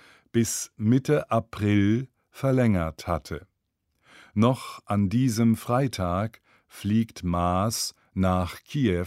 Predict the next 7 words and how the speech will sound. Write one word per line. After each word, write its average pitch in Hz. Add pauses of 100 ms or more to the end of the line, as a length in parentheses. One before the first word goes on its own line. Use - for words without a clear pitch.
(160)
weiter. 90 (720)
Dort 127 (100)
will 98
er 104
den 98
ukrainischen 113 (120)
Außenminister 98